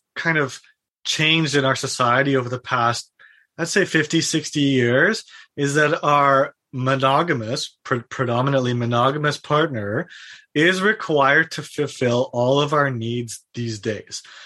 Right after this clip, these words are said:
So they're required to be our, our lover, our partner, our wife or husband, or however you see that, our friend, our, uh, emotional support, our physical support, our, maybe even our financial support.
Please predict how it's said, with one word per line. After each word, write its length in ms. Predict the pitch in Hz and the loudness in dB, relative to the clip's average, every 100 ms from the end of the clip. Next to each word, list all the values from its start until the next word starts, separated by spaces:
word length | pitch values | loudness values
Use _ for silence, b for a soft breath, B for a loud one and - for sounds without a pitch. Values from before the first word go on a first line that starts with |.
| B | B
So 180 | - 151 | -2 0
they're 160 | 143 151 | 4 4
required 540 | 147 - 160 180 196 | 2 0 2 2 2
to 100 | 185 | -2
be 520 | 143 139 139 139 135 B B _ 127 | -2 -2 0 -2 -4 B B _ 0
our, 560 | 127 123 117 113 113 | 2 2 2 0 -2
our 160 | 127 120 | -2 0
lover, 640 | 117 131 147 143 143 143 b _ | 2 2 2 4 2 0 b _
our 180 | 135 123 | -4 -4
partner, 760 | - 147 160 139 139 139 139 - | 0 0 2 2 2 2 0 -6
our 140 | 131 123 | -4 -2
wife 320 | 123 131 143 | 0 0 -2
or 80 | 123 | -4
husband, 440 | 131 120 131 131 | -4 -4 -2 -2
or 60 | 117 | -2
however 300 | 127 123 127 | -2 -2 -2
you 80 | 120 | -4
see 240 | - 135 | -4 -2
that, 380 | 131 131 135 131 B B _ 139 | 2 2 2 -2 B B _ 0
our 200 | 131 120 | 0 0
friend, 760 | - 139 139 143 147 156 147 b b _ 135 | 0 2 4 4 2 -2 -8 b b _ 0
our, 760 | 127 127 127 123 123 123 - | 2 4 4 4 2 0 -2
uh, 380 | 131 120 117 127 | -4 -2 -2 -2
emotional 480 | 123 143 165 160 156 | 0 2 2 2 0
support, 760 | - 156 156 156 156 156 160 - | -2 -4 -2 2 4 4 0 -6
our 240 | 117 110 | -4 -4
physical 420 | 123 156 165 170 | -2 -2 0 0
support, 680 | 156 165 156 151 151 151 151 | -2 -2 -2 0 2 4 2
our, 240 | - 123 135 | 0 -4 -2
maybe 260 | 131 151 | 0 2
even 200 | 165 151 | 2 0
our 100 | 120 | -2
financial 520 | 117 113 139 170 170 160 | -4 0 2 2 0 -2
support. 680 | 160 - 160 165 165 156 | -4 -4 0 4 4 0